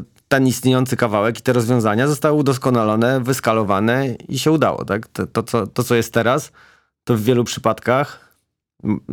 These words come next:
jest, jest dosyć zabawnie, że sięgamy nagle do doświadczeń w ogóle dla nas całkiem znanych, czyli z, z czasów, kiedy brakowało rzeczy,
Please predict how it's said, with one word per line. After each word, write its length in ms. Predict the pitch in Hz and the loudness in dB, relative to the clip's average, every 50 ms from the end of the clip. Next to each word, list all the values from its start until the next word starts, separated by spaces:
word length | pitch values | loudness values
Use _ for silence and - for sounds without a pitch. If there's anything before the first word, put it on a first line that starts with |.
| 95 64 - - | -6 -4 -4 -2
jest, 300 | 98 117 113 - - - | -2 -2 -2 -2 -2 -2
jest 140 | 110 104 | 0 0
dosyć 240 | 101 113 - - 117 | 0 0 -2 -2 -2
zabawnie, 400 | 107 113 104 98 101 98 107 110 | 0 0 2 2 2 2 2 2
że 100 | 107 113 | 0 0
sięgamy 440 | 107 - 123 123 110 117 110 117 117 | -2 0 0 2 2 2 2 2 2
nagle 280 | 117 113 113 117 123 113 | 2 0 0 0 0 0
do 140 | 107 107 | 0 -2
doświadczeń 760 | 110 104 110 110 - - 113 104 - - - 120 123 139 139 131 - - - - _ _ _ _ _ _ _ - - | -2 0 -2 -2 0 0 -2 -2 -2 0 0 0 0 0 -2 -4 -10 -20 -20 -20 _ _ _ _ _ _ _ -10 -4
w 80 | 95 | -2
ogóle 180 | 110 104 104 113 | -2 0 0 0
dla 200 | 104 113 127 120 | 2 2 2 2
nas 440 | 110 104 113 131 127 - - - - | 2 2 0 0 -2 -6 -12 -12 -8
całkiem 340 | - 110 101 92 113 113 104 | -4 -4 -2 0 0 0 0
znanych, 440 | 98 107 107 95 95 98 101 95 | 2 0 0 2 2 0 -2 -2
czyli 320 | - - 98 92 98 98 92 | -4 -6 -6 -4 -4 -4 -4
z, 60 | - - - - | -6 -8 -10 -12
z 100 | - - | -10 -4
czasów, 600 | - 113 101 - - 107 95 - - - - - - | -2 -2 -2 -2 -2 -6 -6 -6 -8 -10 -12 -14 -10
kiedy 280 | - 98 95 95 101 | -6 -4 -2 -2 -2
brakowało 680 | 98 101 95 117 123 117 - 127 107 113 107 98 101 104 | -2 0 0 0 0 0 0 0 2 2 2 2 2 2
rzeczy, 420 | 98 104 92 - - 117 139 147 | 0 0 -2 0 0 0 0 0